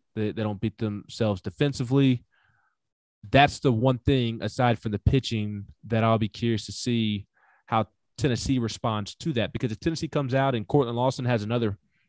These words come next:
uh, three-error weekend, then that could be the difference in going to Omaha or not, or, or some of the situational hitting that Tennessee struggled with last weekend, early against Campbell, early against Georgia Tech. The veterans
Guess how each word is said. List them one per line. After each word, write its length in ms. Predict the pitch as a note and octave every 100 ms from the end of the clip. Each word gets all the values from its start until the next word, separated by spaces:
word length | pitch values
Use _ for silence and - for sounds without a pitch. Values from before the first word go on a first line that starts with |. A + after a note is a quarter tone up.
| _
uh, 200 | - G#2 G2 - -
three-error 640 | C3+ C#3 C3 C3 B2+ B2 -
weekend, 640 | A2 C#3 - E3 E3+ E3+ - _ _ -
then 100 | B2
that 160 | D3+
could 100 | -
be 80 | C3+
the 80 | A#2
difference 360 | D3 C#3+ B2
in 80 | A#2+
going 220 | A2 A#2+
to 60 | G#2+
Omaha 560 | - B2+ A#2+ A#2 A2+ G#2 - _ _ _
or 180 | A#2 G#2
not, 340 | A2+ B2+ F#2 -
or, 300 | A#2+ A#2 A2+
or 20 |
some 200 | A2+ C3+
of 60 | B2+
the 60 |
situational 800 | A2 - C3+ A#2 A#2 B2+ B2+ A2+ G2+
hitting 460 | - C#3+ D#3 E3+ -
that 160 | B2+ A#2+
Tennessee 300 | D3+ C3 C3
struggled 440 | - - C3 B2+
with 260 | B2+ B2+ A2 - _ _ -
last 360 | E2+ G#2 C3
weekend, 500 | C#3+ C#3 D3 D3 D3+ -
early 320 | G2+ A2 A#2+ A#2+
against 300 | A#2 A#2 -
Campbell, 520 | B2 A#2+ A#2 A#2+ A2 _ _ -
early 340 | G2+ A#2 B2
against 280 | A#2+ A#2+ A2
Georgia 260 | - A#2+ G#2+
Tech. 420 | - B2 A#2+ - _ _ _ _ _
The 180 | A2+ A#2+
veterans 1000 | G2 C#3 D#3+ D3+ B2+ A#2+ A#2 A#2 -